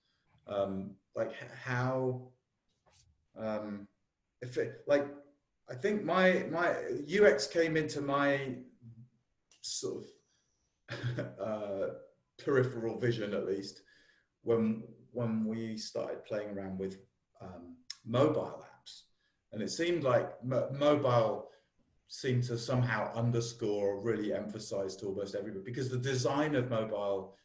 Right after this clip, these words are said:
stuff was so different from what people were used to on desktops, that it seemed like there was a kind of, 'cause maybe just to frame that up, I don't know if that's an observation or just a,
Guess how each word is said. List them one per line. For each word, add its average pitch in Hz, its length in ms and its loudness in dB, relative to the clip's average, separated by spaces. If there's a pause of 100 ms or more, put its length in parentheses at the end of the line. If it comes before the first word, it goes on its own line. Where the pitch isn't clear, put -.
stuff - 380 -4
was 104 140 -10
so 123 120 2
different 120 420 0
from 107 140 -12
what 104 160 -8
people 101 240 -14
were 95 60 -12
used 110 300 -10
to 95 140 -6
on 92 120 -12
desktops, - 760 -10 (720)
that - 180 6
it - 120 2
seemed 185 300 6
like 151 140 8
there 143 120 10
was 131 160 6
a 127 80 6
kind 120 300 2
of, 104 200 -2 (560)
'cause 190 180 4 (1300)
maybe 170 280 6
just 147 160 -2
to 151 80 -2
frame 139 380 4
that 127 320 4
up, - 280 -6 (340)
I 127 60 -12
don't 107 120 -4
know 107 40 -2
if 107 60 -4
that's - 180 -6
an 107 80 -4
observation 95 580 -2
or 90 120 -8
just 92 240 -8
a, 92 140 -6